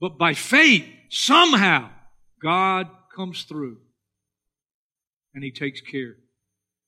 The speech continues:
of even those, and especially those that at times, when He leads them to, give sacrificially.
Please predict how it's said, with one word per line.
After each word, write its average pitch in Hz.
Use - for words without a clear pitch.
of 143
even 208
those, 196
and 139
especially 208
those 147
that 143
at 143
times, 156
when 143
He 139
leads 185
them 151
to, 143
give 143
sacrificially. 139